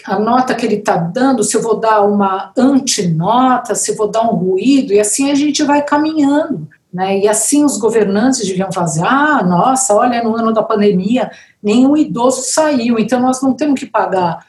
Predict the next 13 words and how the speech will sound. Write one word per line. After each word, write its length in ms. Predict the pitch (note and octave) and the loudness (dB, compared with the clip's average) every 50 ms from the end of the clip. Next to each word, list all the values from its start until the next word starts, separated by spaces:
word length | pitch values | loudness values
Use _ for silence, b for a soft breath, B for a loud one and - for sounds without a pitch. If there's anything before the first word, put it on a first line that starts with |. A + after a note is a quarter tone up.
| _ - | _ -20
o 80 | F3 | -12
cartão 460 | - - G3+ G3 G3+ - A3 G#3+ G#3 | -6 -4 -4 -4 -2 -2 -2 0 0
do 100 | G3+ G3 | 0 0
idoso." 600 | G3 F3+ D#3 C#3 C#3 F#3+ F#3+ F#3 F3+ E3 D3+ C3+ - B2+ | 0 -2 -2 -2 0 2 2 2 2 2 0 -2 -2 -2
Então 220 | D#3+ E3+ E3+ A3 A3+ | -2 -2 0 0 -2
a 80 | A#3+ | 0
gente 320 | A#3+ A#3+ C4 C4 - - - | 0 0 0 -2 -2 -4 -2
tá 80 | C4 | -2
economizando 760 | C4 B3+ - C4+ C4 C4 C4 C4 C4 - C4 B3+ B3 A#3+ B3 - _ _ | -4 -2 0 0 0 2 2 2 0 0 0 -2 -2 -2 -6 -12 _ _
tanto 460 | _ C4+ C#4 D4+ D#4 D4+ - E4 D#4+ C#4+ | _ 0 2 2 0 0 -2 -2 0 2
isso, 680 | C4 C4+ C#4+ D4+ D#4 D4 - - - - - - - - _ | 4 4 4 4 2 2 0 -2 -4 -6 -6 -8 -10 -12 _
que, 300 | - F#3+ D#3+ C3+ B2+ B2 - - - | -4 -4 -2 -2 -4 -6 -10 -8 -4
imagina, 720 | D#3+ D#3+ D#3 - E3 F3+ G#3 A3+ F#3+ C#3+ C3+ C3+ C#3 - | -2 -2 -2 -2 -2 -2 -2 0 -2 -2 -2 -4 -8 -12